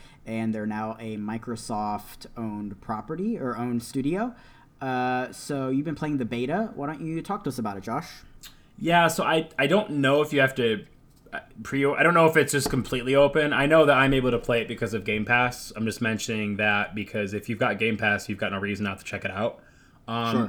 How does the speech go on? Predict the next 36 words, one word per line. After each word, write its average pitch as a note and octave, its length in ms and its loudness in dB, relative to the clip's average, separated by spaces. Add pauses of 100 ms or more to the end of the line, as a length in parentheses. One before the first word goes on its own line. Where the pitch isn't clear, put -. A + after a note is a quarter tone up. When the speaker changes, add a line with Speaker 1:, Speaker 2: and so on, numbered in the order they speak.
Speaker 2:
beyond C#3 520 6
that, C3 220 4
I A#2 80 0
don't A2+ 300 -2
know A2+ 180 0
if G#2 100 -4
you A2+ 100 0
have G2+ 140 0
to, G#2+ 60 -8
like, G2 180 -6
pre-order C3 320 2
to A#2 80 0
play B2 300 2
or A2+ 60 2
if G2+ 80 -2
it's G2 180 -4
open A2+ 260 0
or A2+ 60 -2
not. A2 340 -2
I'm, G#2 180 -4
I'm G#2+ 100 -4
not G2 180 -8
sure. G#2 320 -4 (420)
Um, G#2 540 -2 (300)
so A#2 160 0
just A2+ 180 -4
bear A#2+ 160 4
that A2 180 2
in G#2+ 120 0
mind G#2 260 -2
if G2 140 -6
you're G2+ 80 -4
thinking G2+ 200 -4
about - 140 -6
playing G2+ 280 -4
it. G#2 140 -6